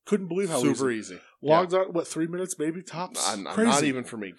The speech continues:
Speaker 2: Q-, got
Speaker 1: Yeah.
Speaker 2: right in there. Yeah, it's
Speaker 1: Crazy.
Speaker 2: sold, sold out in under five.
Speaker 1: I panicked because when I was entering my card, I put
Speaker 2: Yeah.
Speaker 1: the wrong expiration date. And I go,
Speaker 2: Oh.
Speaker 1: and I went, "That fucked me."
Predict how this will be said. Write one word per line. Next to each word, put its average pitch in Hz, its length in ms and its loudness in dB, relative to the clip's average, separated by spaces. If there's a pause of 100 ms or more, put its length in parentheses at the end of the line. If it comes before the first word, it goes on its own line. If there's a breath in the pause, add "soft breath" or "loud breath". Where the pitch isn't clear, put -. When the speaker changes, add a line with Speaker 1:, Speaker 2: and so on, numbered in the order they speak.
(180)
Speaker 2:
Q-, 110 160 -6
got 104 100 -10
Speaker 1:
Yeah. 190 300 2
Speaker 2:
right 117 160 0
in 120 80 -6
there. 107 140 -6
Yeah, 120 140 0
it's 117 100 -4
Speaker 1:
Crazy. 220 180 6
Speaker 2:
sold, - 180 -4
sold 131 220 0
out 139 100 2
in 131 60 -4
under 135 160 0
five. 127 480 -2
Speaker 1:
I 151 80 2
panicked 175 460 0
because 135 340 -2
when 131 100 -8
I 131 60 -6
was 131 140 -4
entering 135 260 -8
my 120 100 -10
card, 127 360 -6
I 120 100 -8 (100)
put 135 140 -6
Speaker 2:
Yeah. 90 60 -10
Speaker 1:
the 117 80 -10
wrong 120 420 -8
expiration 120 540 -10
date. 139 180 0
And 127 80 2
I 139 100 4
go, 135 140 4
Speaker 2:
Oh. - 40 -6
Speaker 1:
and 139 120 0
I 139 40 8
went, 135 200 0 (260 loud breath)
"That 139 160 -8
fucked - 320 -14
me." 127 200 -10